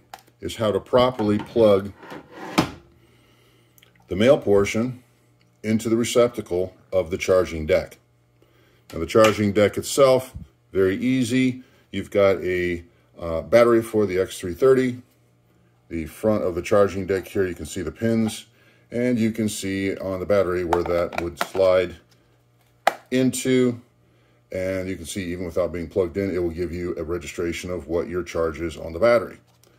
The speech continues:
That part seems to be easy. What we want to address today is how to properly plug these two things in. Now this goes for any of you out there that have got a Faro Focus, uh, S one twenty.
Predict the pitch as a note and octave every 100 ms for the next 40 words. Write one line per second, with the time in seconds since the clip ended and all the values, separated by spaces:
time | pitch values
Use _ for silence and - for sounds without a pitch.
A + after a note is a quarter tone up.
0 | _ - - - - _ _ - F#2 F2
1 | - G#2 G2 - F2+ E2 F#2+ G#2 A#2+ B2
2 | F#2 - - _ - _ - - _ F2
3 | F#2+ G2+ A#2 C3+ B2+ B2 - G#2 G2 F#2+
4 | F2+ - F#2+ E2+ - - B2 - B2+ B2+
5 | C3 _ _ _ _ - - G#2 G2 F#2+
6 | A2 E2+ D2+ G#2+ G#2+ - G2 F2 F#2 F2+
7 | D#2 F2+ D#2 - - - _ _ _ _
8 | _ - E2+ G#2 - A2 G2+ F2+ F2 B2
9 | C3 A#2+ A#2 A2+ A2+ A2+ A2 G2+ F#2+ F#2+
10 | F#2+ - F#2 F2+ E2+ - G2 F#2+ - G2
11 | F2 F2+ - - _ _ _ _ - E2
12 | D#2+ - G2+ - F2 E2 D#2 B2+ B2 B2
13 | A2+